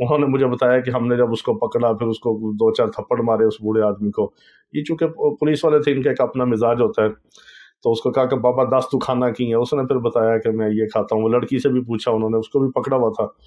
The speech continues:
तो उसने भी कहा कि ये बाबा तो जवानों से अच्छा है और बड़ा ज़बरदस्त है,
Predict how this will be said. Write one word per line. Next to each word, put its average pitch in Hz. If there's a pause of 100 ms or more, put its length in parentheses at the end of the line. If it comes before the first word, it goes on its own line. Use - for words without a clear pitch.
(460)
तो 117
उसने 127
भी 120
कहा 117
कि 123
ये 110
बाबा 104
तो 113
जवानों 107
से 113
अच्छा 107
है 107
और 101
बड़ा 104
ज़बरदस्त 107
है, 101